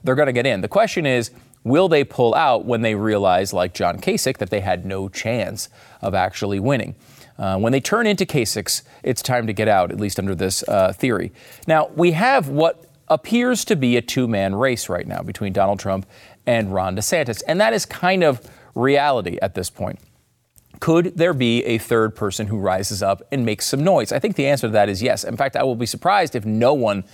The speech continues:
makes any noise at all, if none of these candidates have a good run, a good debate, something that bumps them into double digits. But really,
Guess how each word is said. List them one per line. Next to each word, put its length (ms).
makes 340
any 280
noise 320
at 180
all, 320
if 160
none 460
of 140
these 180
candidates 480
have 180
a 40
good 280
run, 340
a 80
good 280
debate, 440
something 340
that 200
bumps 280
them 140
into 160
double 280
digits. 420
But 180
really, 460